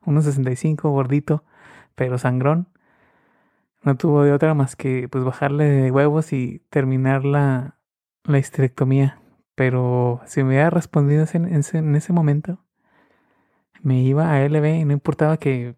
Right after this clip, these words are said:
me reportara con el director, la chingada, nada. Estoy a punto de tirarle y dejarle todo ahí, dejarlo ahí en la sala.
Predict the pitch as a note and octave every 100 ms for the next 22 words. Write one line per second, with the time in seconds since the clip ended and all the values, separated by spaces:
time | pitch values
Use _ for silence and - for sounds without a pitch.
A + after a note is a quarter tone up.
0 | _ C3+ C3 B2 B2 D3+ _ _ _ _
1 | _ C#3+ B2 C3 - D3 D3+ - C#3+ C3
2 | B2+ B2 - D#3+ E3+ E3+ E3+ D#3+ C#3 B2+
3 | C3 B2 - - - C3+ B2 - _ _
4 | _ _ _ _ _ _ _ - D3+ D3
5 | D#3+ D3 D#3 D3 - C3+ C#3 C#3 D3+ C#3
6 | D3+ D3 D3+ D3+ D3+ D3+ E3+ - _ _
7 | _ - D3+ D3+ D3 D3+ C#3+ D3 C#3+ C#3+
8 | - -